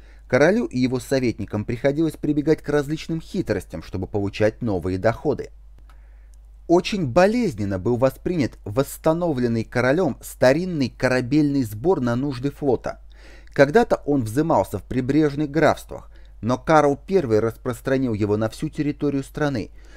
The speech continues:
превратив тем самым в обычный, но не одобренный парламентом налог. Один из лидеров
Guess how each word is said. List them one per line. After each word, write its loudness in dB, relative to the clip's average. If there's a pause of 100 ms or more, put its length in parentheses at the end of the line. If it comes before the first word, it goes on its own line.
(160)
превратив 2
тем -4
самым -2
в -2
обычный, 2 (100)
но 2
не 4
одобренный 2
парламентом 0 (120)
налог. -2 (500)
Один 4
из -2
лидеров 2